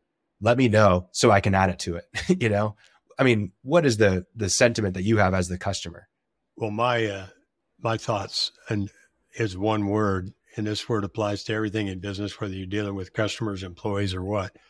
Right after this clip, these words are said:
Speaker 2: uh, clarity.
Speaker 1: Yeah. Yeah.
Speaker 2: And sometimes you can hand something to this, to, like, a, or a contract that has details and,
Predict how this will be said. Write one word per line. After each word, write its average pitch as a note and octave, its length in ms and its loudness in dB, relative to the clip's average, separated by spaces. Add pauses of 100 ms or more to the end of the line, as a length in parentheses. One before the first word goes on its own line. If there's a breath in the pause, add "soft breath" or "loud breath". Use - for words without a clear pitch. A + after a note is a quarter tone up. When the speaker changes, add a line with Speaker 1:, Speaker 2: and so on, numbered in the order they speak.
(300 soft breath)
Speaker 2:
uh, A2 180 0
clarity. G2+ 640 2 (640)
Speaker 1:
Yeah. E2 200 -6 (540)
Yeah. G#2+ 160 0
Speaker 2:
And G2 220 2 (300)
sometimes D3+ 480 4
you A#2 80 2
can G#2 100 2
hand A#2 260 2
something A#2 360 -2
to G#2+ 100 -4
this, G#2+ 380 0 (300)
to, G#2 320 -2 (160)
like, A2 240 -2
a, G#2 60 -8 (300)
or G#2+ 200 0
a F#2+ 40 -4
contract A2 600 -2
that G2+ 140 -4
has F#2+ 200 -6
details G2+ 540 -4
and, F2 120 -14